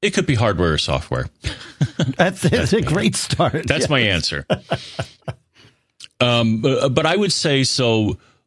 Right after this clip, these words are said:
Speaker 1: looking at the vintage of that machine, which is twenty thirteen, so that's pretty old. Um,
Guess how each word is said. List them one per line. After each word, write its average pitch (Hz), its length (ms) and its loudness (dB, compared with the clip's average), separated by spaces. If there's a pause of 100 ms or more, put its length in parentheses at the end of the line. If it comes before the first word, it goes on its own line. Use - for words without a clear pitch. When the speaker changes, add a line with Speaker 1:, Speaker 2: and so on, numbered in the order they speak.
Speaker 1:
looking 160 720 0
at 117 280 0
the 117 120 4
vintage 117 920 0
of 98 180 0
that 110 240 2
machine, 95 840 0
which 87 200 0
is 82 120 -2
twenty 76 300 -2
thirteen, 123 720 0
so 98 140 -4
that's 90 320 -2
pretty - 400 -4 (120)
old. 175 500 2 (920)
Um, 98 500 2